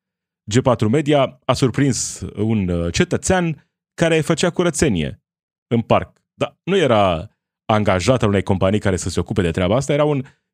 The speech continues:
simplu cetățean. Ce spune Nicușor Dan despre această situație? „Nu sunt de acord cu dumneavoastră în ceea ce privește curățenia. În cursul anului trecut a fost un moment în care, prin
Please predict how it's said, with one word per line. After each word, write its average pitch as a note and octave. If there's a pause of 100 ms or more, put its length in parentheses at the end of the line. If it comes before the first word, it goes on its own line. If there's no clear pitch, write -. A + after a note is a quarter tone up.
simplu D#3+
cetățean. G2+ (800)
Ce -
spune D#3
Nicușor C3+
Dan C#3
despre A2+
această A2+
situație? G2 (540)
„Nu A3+
sunt E3+
de A#2
acord C#3+
cu -
dumneavoastră G#2+
în A2+
ceea C3
ce A#2
privește F2
curățenia. C#3+ (300)
În G#2+
cursul B2
anului G#2
trecut F2+
a A#2
fost C3+
un B2+
moment A2
în G2+
care, G2+
prin G2